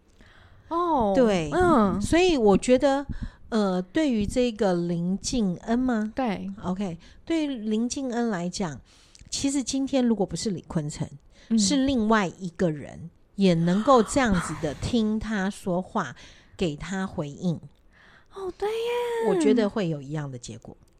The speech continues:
Speaker 1: 对耶。
Speaker 2: 因为我觉得敬恩他的一个成长里面，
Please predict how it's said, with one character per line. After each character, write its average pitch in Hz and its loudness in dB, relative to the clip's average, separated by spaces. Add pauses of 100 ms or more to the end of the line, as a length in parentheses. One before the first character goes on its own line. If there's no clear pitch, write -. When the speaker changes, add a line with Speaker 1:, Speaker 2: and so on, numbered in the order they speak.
(340)
Speaker 1:
对 359 -2
耶。 330 -4 (160)
Speaker 2:
因 285 0
为 233 2
我 202 0
觉 240 2
得 254 6
敬 254 -4
恩 214 -2
他 226 -4
的 196 -6
一 180 -8
个 190 -2
成 175 -4
长 151 -6
里 147 -14
面， 180 0